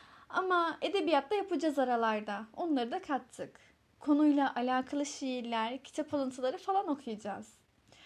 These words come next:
Umalım da keyifli, dolu dolu geçen bir podcast'le ve podcast'lerle beraber oluruz sizlerle.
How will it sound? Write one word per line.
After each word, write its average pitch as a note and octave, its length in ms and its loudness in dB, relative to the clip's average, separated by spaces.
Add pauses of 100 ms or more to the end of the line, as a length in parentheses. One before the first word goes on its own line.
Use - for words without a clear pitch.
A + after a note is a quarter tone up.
(280)
Umalım D4+ 540 0
da G#3 240 -2
keyifli, D4 760 -4
dolu E4 280 -4
dolu B3 280 -2
geçen A#3 460 -8
bir D#4+ 100 -8
podcast'le A#3+ 1120 -6
ve C#4 180 -2
podcast'lerle A3 760 -4
beraber B3+ 380 2
oluruz G#3+ 320 -4
sizlerle. G3 600 -8